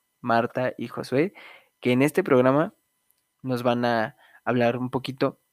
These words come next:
acerca de qué implica ser gay o pertenecer a la comunidad L G B T más en estos tiempos. Entonces, va a ser interesante escuchar estos puntos de vista y cada semana vamos a estar escuchando puntos de vista diferentes.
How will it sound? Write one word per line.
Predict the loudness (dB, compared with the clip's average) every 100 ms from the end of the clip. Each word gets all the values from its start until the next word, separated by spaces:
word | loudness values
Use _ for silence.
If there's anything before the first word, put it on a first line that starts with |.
| -16
acerca | -10 -6 -6 -2 0
de | -2 -8
qué | -8
implica | -6 -6 -6 -6
ser | -4 -4
gay | -4 -6 -8
o | -8
pertenecer | -6 -6 -6 -6 -4
a | -2
la | -2
comunidad | -4 -8 -4 -4 -4 -8 _ _ -8
L | -6 -6
G | -6
B | -6 -6
T | -4 -2
más | 0 -2 -4 -14 -8
en | -4
estos | -4 -4 -12
tiempos. | -8 -8 -8 -18 -20 _ -14
Entonces, | -12 -4 -2 -2 -4 _ -20 -20 -20 -20 -20 _ _ _ _ _ 0
va |
a | 4
ser | 4
interesante | 4 2 2 0
escuchar | -2 -2 -2
estos | -2 -4
puntos | -6 -6 -2 -2
de | 0
vista | -4 -2 -2 -2 _ _ _ _ _ _ _ -14
y | 0 4 4
cada | 8 8
semana | 8 4 4 2
vamos | 2 -2
a |
estar | -2 -4 -4 _ _ _ -8
escuchando | -8 -6 -2 0 0 -2 -2
puntos | -4 -4
de | 0
vista | -2 0
diferentes. | -2 -2 -4 -4 -6 -10 -12